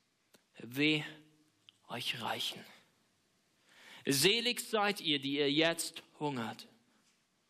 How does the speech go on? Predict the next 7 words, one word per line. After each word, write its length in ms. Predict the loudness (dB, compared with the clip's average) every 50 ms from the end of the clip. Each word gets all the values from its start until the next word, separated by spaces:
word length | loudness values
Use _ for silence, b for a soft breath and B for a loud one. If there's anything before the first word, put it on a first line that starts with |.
| _ _ _ _ _ b b b b b b b b -18
Weh 420 | -8 0 4 4 4 4 4 0 -4 -10 -18 -20 _ -4
euch, 480 | -2 0 0 0 0 -2 -4 -4 -6 -8 -12 _ _ _ _ _
die 120 | -6 -4 -2
ihr 100 | 0 2
jetzt 420 | 0 0 0 -2 -6 -6 -8 -4
satt 240 | -2 -2 -2 -2 -4
seid. 480 | -6 -6 -6 -6 -8 -8 -10 -12 -14